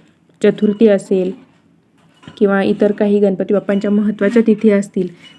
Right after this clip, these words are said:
तेव्हा आपण त्या मूर्तीला दुर्वा देखील अर्पण करायच्या, जास्वंदाची फुलं व्हायची. दररोज आपण त्या गणपती बाप्पाच्या मूर्तीची पूजा करायची आहे.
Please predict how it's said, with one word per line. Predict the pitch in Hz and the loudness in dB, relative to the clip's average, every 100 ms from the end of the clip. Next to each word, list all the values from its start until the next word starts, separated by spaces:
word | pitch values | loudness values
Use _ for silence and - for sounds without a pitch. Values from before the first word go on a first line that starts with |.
| - | -2
तेव्हा | 208 214 202 | 0 2 -2
आपण | 196 196 190 | -2 -4 -2
त्या | 208 | 0
मूर्तीला | 202 196 208 202 | 0 0 0 0
दुर्वा | 190 196 190 | 2 2 2
देखील | 190 196 214 | -2 -4 -2
अर्पण | 190 185 202 | -2 -2 -4
करायच्या, | 190 190 185 196 | -2 -4 -4 -4
जास्वंदाची | 185 185 196 185 180 | -4 -4 -4 -4 -2
फुलं | 202 214 208 | 0 4 4
व्हायची. | 214 208 185 202 | 4 0 0 0
दररोज | 190 190 202 | 0 2 2
आपण | 202 190 180 180 - - - | 0 -4 -8 -10 -14 -20 -6
त्या | 214 | -2
गणपती | 202 196 - 226 | 0 0 2 2
बाप्पाच्या | 202 196 190 | 2 -2 -2
मूर्तीची | 202 196 - 185 202 | 0 -2 -2 -4 -4
पूजा | 202 202 185 185 | 0 0 0 -4
करायची | - 202 180 175 | -2 0 0 0
आहे. | 180 175 | -4 -4